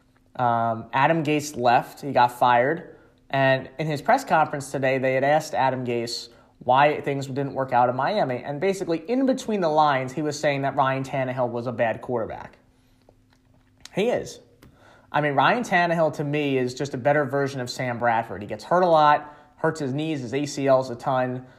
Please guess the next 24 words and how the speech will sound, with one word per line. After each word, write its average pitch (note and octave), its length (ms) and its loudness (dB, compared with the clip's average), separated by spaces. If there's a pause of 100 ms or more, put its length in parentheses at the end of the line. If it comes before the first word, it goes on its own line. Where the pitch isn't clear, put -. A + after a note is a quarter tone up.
(280)
You E4+ 60 2
know, D#4 40 4
he C#4 60 2
can A3+ 120 -6
make A3+ 160 -4
accurate D#3+ 440 2
throws, C#3 260 0
but C3+ 100 -2
he C3+ 60 4
also C3+ 240 4
makes C3 160 -6
some B2 140 -8
really C3 160 -4
bonehead C3+ 720 4
decisions A#2+ 520 -2
and A2+ 100 -10
costs B2 300 2
his A#2+ 140 -8
team A#2+ 180 -10
a A2 60 -4
lot G2+ 180 -4
of F#2+ 60 -12
games. G2 480 -14 (960)
Um, G#2+ 560 -6